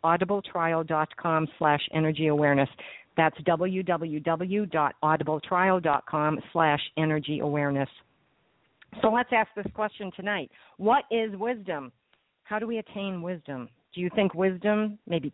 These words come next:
taught? There are countless books claiming to outline the path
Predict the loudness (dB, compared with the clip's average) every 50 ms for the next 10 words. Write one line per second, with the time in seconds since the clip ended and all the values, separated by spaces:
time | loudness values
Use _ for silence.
0 | -8 -4 -2 -2 0 -2 -2 -6 _ -20 -20 _ _ _ _ _ _ _ _ _
1 | _ _ 0 2 2 2 0 _ _ -2 2 4 4 4 4 4 2 2 0 -2
2 | -4 -4 -4 -4 -8 -10 -6 -4 -2 -2 -2 -4 -4 -4 -4 -2 -2 -2 -2 -2
3 | -4 -4 -4 -4 -6 -6 -6 -6 -6